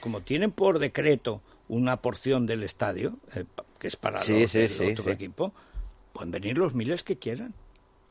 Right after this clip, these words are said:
Speaker 2: Vamos a ver, ese partido de, de
Speaker 1: Sí,
Speaker 2: vu-, de
Speaker 1: es, es
Speaker 2: vuelta.
Speaker 1: un peligro,
Speaker 2: La semana
Speaker 1: en fin.
Speaker 2: que viene.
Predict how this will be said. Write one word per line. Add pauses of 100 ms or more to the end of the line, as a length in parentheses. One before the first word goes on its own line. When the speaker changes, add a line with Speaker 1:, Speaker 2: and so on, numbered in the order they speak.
(680)
Speaker 2:
Vamos
a
ver, (100)
ese
partido
de,
de
Speaker 1:
Sí,
Speaker 2:
vu-,
de
Speaker 1:
es,
es
Speaker 2:
vuelta.
Speaker 1:
un
peligro,
Speaker 2:
La
semana
Speaker 1:
en
fin.
Speaker 2:
que
viene.